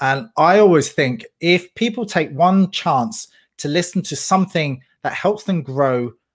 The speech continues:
personally or professionally, I think that's a gift. And I think you've given a lots of gifts out here to enable people to grow and learn,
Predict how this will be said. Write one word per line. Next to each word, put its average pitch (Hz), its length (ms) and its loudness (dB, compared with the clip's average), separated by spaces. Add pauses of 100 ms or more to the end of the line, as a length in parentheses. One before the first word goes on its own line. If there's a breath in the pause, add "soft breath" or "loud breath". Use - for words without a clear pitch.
personally 185 460 0
or 139 80 -4
professionally, 123 800 -6 (220 soft breath)
I 147 80 -2
think 139 260 -4
that's 131 200 -8
a 123 40 -10
gift. 110 500 -6
And 131 200 -2
I 117 40 -4
think 147 240 -6
you've 147 200 -2
given 135 240 0
a 123 80 0
lots 143 380 0
of 123 100 -6
gifts 135 280 -6
out 110 180 -4
here 117 260 -4 (400 loud breath)
to 135 200 0
enable 147 440 2
people 131 320 -6
to 135 80 -6
grow 127 380 0
and 123 220 -4
learn, 123 380 0